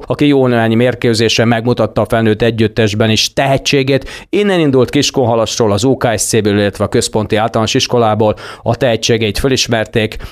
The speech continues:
és tovább juttatták, és most már a felnőtt csapat egyik játékosa. Reméljük, hogy hamarosan meghatározó játékosa lesz.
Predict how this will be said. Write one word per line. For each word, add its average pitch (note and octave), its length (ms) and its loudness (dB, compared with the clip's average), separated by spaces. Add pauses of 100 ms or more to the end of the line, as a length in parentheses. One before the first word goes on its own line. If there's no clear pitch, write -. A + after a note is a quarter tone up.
(140)
és C3+ 340 -2
tovább A2 340 0
juttatták, A2 640 0
és G2+ 140 -2
most - 200 -4
már G2 120 0
a G2 60 0
felnőtt G2+ 680 -4
csapat G#2+ 560 -2
egyik C3+ 440 -2
játékosa. B2+ 720 0 (200)
Reméljük, A#2 420 -2
hogy G2+ 120 -2
hamarosan F#2+ 560 -2
meghatározó G#2 840 -2
játékosa A2 680 0
lesz. G#2 260 -2